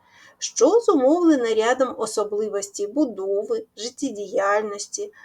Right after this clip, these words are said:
та поведінки. Надзвичайну пристосованість членистоногих забезпечують різні стратегії, серед яких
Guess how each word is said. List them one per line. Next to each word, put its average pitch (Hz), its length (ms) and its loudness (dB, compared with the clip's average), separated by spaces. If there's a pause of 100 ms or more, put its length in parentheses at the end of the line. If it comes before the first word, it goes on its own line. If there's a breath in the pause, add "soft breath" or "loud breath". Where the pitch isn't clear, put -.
(140 soft breath)
та 202 180 -6
поведінки. 240 960 -2 (1120 loud breath)
Надзвичайну 220 840 0
пристосованість 247 1000 0
членистоногих 240 880 0
забезпечують 277 1040 -2 (220 soft breath)
різні 262 440 -2
стратегії, 277 920 0 (340 soft breath)
серед 208 360 -2
яких 285 600 4